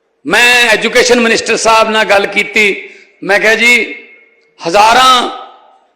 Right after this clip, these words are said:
ਬੱਚਿਆਂ ਦੀਆਂ ਸਿਲੇਬਸ ਦੀਆਂ ਕਿਤਾਬਾਂ ਹੀ ਰੁੜ ਗਈਆਂ, ਪੇਪਰ ਕਿਵੇਂ ਦੇਣਗੇ ਉਹ?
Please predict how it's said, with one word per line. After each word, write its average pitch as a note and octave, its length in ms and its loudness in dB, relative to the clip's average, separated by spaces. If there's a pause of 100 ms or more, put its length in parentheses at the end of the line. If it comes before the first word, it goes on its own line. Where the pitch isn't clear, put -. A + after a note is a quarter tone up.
ਬੱਚਿਆਂ F#3 320 0
ਦੀਆਂ A3+ 180 2
ਸਿਲੇਬਸ F#3+ 380 -2
ਦੀਆਂ A3 140 -2
ਕਿਤਾਬਾਂ G3+ 440 0
ਹੀ A#3+ 100 2
ਰੁੜ A3 160 4
ਗਈਆਂ, A3+ 200 -2
ਪੇਪਰ A3+ 280 0
ਕਿਵੇਂ A#3 200 -2
ਦੇਣਗੇ A3+ 340 -2
ਉਹ? F3+ 140 0